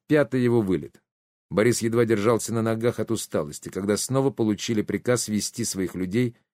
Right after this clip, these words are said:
на прикрытие соседей-штурмовиков. Состояние было такое, что временами он смотрел на землю и не мог сориентироваться. Борис даже взял с собой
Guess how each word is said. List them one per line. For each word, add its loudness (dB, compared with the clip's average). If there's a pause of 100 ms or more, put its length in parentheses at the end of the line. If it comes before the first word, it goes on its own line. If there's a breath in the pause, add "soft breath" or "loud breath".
(200)
на 0
прикрытие 0
соседей-штурмовиков. -4 (540)
Состояние 2
было 4
такое, 2
что 0
временами 2
он 0
смотрел 0
на 2
землю 2
и 4
не 2
мог 0
сориентироваться. -4 (480)
Борис 2
даже 4
взял 4
с -8
собой 0